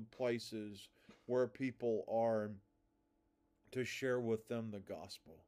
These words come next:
This passionate love inspires him to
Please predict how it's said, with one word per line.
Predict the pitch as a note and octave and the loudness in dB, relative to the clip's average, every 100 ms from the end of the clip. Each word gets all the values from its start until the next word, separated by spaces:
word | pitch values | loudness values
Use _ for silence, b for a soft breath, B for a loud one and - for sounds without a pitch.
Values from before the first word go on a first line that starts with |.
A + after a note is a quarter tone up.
| B B B B B B | B B B B B B
This | B2 D3+ C#3+ - _ - | 4 4 4 -8 _ -18
passionate | - - F3 F3+ F3+ - D#3+ D3 B2 - _ C#3 | -10 -4 0 0 0 -4 -2 -2 -4 -8 _ -10
love | C3 D3 E3 D#3 C#3+ | 2 6 8 6 6
inspires | C#3+ C3 - D3 D#3 F3 D#3+ C#3+ - | 2 -2 -4 0 2 2 0 -2 -4
him | C3 B2+ A2+ G#2 | -2 -2 -4 -6
to | D3 C#3 | -2 0